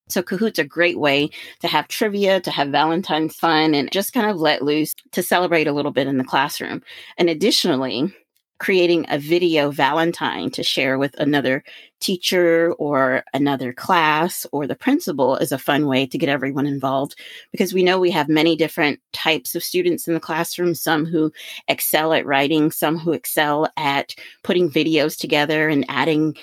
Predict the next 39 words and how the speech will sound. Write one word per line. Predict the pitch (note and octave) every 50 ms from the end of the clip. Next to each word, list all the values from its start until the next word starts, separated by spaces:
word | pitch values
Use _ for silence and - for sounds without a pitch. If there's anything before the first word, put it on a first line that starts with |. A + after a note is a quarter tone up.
| - - - - -
the | - D#3+ C#3+ C#3+ C#3+ C#3 C3 C#3+ - E3 - _ _ _ _ _ _ _ _ _ - - _ _ -
captions | - E3 - - - - G3 F3+ E3+ F3 E3+ D3+ C#3+
or | C3 - -
editing, | E3+ E3+ F3+ F3 E3+ E3+ E3+ D#3+ D#3+ E3+ E3 B2
and | B2 - C3 -
some | - - - F3 E3 E3 E3+
who | F#3+ - - F3 E3 D3+
like | - C3+ D3 B2 -
taking | - D#3 D#3 - D3+ D3+
pictures. | - D#3+ - - - F3+ F3+ F3 - - - - - - - -
So | - B3 B3+
putting | - - B3+ B3 A#3+ A3+ A3+
together | A#3+ F3+ D#3 D#3 D#3+ E3 D#3+ D#3 D3+ D3 - -
a | C3+ C#3+ D3 C#3+ C#3+ D3 E3+ - -
sixty-second | - - - G3 - - - G#3+ - - F#3+ F#3 - E3+ - D#3+
video | D#3 D#3 C#3 D3+ D3 C#3 C3+ C#3 C#3 D3+ - - - - - - _
of | - D#3+ D3+
the | D3+
class | D3 - F#3+ D3 C#3 C#3+ D3 D#3+ - - - - - - -
and | D3 D3 C#3+ C#3+ C#3 C#3 C#3+ C#3 C#3 - -
their | - D3+ D#3 D3+ D3+ D3
love | C3+ C3+ C3+ C3+ C#3 C#3 C3+ C#3 -
or | C3+ C#3+ C#3+ -
what | F3+ E3 E3 G3 G3+ -
they | - F3 -
say | - - E3+ D3+
they | C#3+ C#3+ C#3
love | C3+ C#3 C#3 C#3 D#3
most | D3 C#3+ C#3+ - - D3+
about | C3 B2+ - -
their | A2 A#2+
school, | - - - - D#3+ - B2 C#3 - - - - - - _
putting | - A3+ G3+ F#3+ F3+
that | E3+ D#3 C3+ -
together | - D3+ F3 D#3+ D#3+ D#3 D#3+ D#3 D3
in | D3 C#3+
a | D3
video | C#3+ D#3 D3+ D3+ D3 C#3+ D3 D3
and, | C#3+ D3